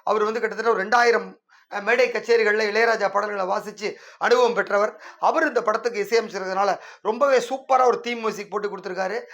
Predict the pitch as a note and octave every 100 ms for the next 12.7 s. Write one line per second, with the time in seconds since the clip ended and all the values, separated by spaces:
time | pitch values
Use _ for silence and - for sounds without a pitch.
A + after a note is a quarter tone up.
0 | - - F3 - G3+ A#3 A#3 A#3 A3 F#3+
1 | G#3+ A3 G#3 F#3 F3+ A#3 - - - -
2 | A#3 A#3 G#3+ A#3+ C4+ A#3 F3+ - G#3 B3
3 | A#3+ A3+ G3+ F3+ F3 F#3 A3 A3 G#3+ A3+
4 | A#3 - - _ C4+ A3+ A#3+ A#3+ A#3+ G3+
5 | - A#3 - - - G3+ F#3 B3 D4+ C4+
6 | G3+ G#3+ A#3 G3+ C4 C4+ A#3 G#3 G3 F3+
7 | G3 G3 A#3+ - - - G3+ G3+ G#3+ D4
8 | B3 A3+ G#3 A3+ A#3+ A#3 A3 G#3+ A3 G3+
9 | A3+ G#3+ F#3+ F3+ F3+ F#3 G3+ - _ _
10 | _ - G#3+ G3+ G3 F#3+ - A3 B3+ C4+
11 | A3+ - _ _ _ - G#3+ G#3+ G3 A3
12 | A#3+ A#3 G3+ G3+ G#3+ B3+ A#3+